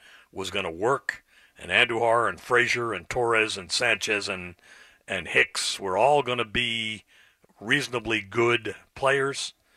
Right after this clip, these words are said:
and be the future, particularly Torres, Frazier, Andujar, Florial. They were gonna be the future. Now Volpe and Dominguez and Cabrera and Peraza. Uh,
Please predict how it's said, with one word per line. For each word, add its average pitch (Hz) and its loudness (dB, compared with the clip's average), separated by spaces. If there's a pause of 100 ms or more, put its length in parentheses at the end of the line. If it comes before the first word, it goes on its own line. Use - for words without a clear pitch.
(420)
and 87 -2
be 120 4
the 110 0
future, 120 -4 (420)
particularly 107 0
Torres, 113 0 (260)
Frazier, 104 2 (640)
Andujar, 104 2 (180)
Florial. 107 2 (760)
They 104 4
were 107 -4
gonna 110 -2
be 113 0
the 98 -4
future. 123 -4 (220)
Now 101 2
Volpe 110 0
and 95 -4
Dominguez 107 2
and 95 -8 (400)
Cabrera 110 4
and 101 -4
Peraza. 98 2 (480)
Uh, 87 -4